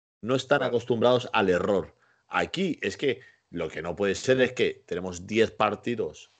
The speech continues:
Speaker 1: cada fin de semana y de esos diez partidos, en seis
Speaker 2: Mm.
Speaker 1: partidos o siete, hay algo de polémica porque el
Speaker 2: En
Speaker 1: árbitro es
Speaker 2: todos,
Speaker 1: el árbitro de var.
Speaker 2: en todos, en todos va a
Speaker 1: No,
Speaker 2: haber
Speaker 1: hay, hay
Speaker 2: polémica.
Speaker 1: partido-,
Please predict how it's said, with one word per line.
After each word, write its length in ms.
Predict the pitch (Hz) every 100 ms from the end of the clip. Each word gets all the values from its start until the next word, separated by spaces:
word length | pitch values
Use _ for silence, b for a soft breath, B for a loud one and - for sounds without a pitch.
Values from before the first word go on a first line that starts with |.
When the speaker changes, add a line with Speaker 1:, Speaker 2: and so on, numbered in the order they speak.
| _
Speaker 1:
cada 340 | - 85 78 69
fin 260 | - 90
de 100 | 98
semana 640 | 95 107 123 131 131 160 - b b
y 120 | 117
de 80 | 107
esos 280 | 95 92 80
diez 160 | 120
partidos, 720 | 120 139 131 151 143 123 107 _
en 300 | - 92 92 _
seis 640 | - - - 143 160 165 101
Speaker 2:
Mm. 80 |
Speaker 1:
partidos 440 | 147 143 - 170 107
o 120 | 85
siete, 580 | - 165 190 185 214 - _ _ _ _ _ _ _ _ _
hay 200 | 123 127
algo 240 | 143 165
de 100 | 185
polémica 720 | 185 143 165 208 214 226 226
porque 480 | - 90 73 - -
el 60 | 78
Speaker 2:
En 40 |
Speaker 1:
árbitro 440 | 95 113 127 165 135
es 100 | 110
Speaker 2:
todos, 120 | -
Speaker 1:
el 80 | 98
árbitro 220 | 110 131
de 60 | 110
var. 160 | -
Speaker 2:
en 100 | 92
todos, 440 | 120 156 104 - _
en 160 | 98 101
todos 240 | 160 160
va 60 | 185
a 40 |
Speaker 1:
No, 80 | 180
Speaker 2:
haber 0 |
Speaker 1:
hay, 80 | 143
hay 0 |
Speaker 2:
polémica. 300 | 135 127 175 180
Speaker 1:
partido-, 360 | 185 196 196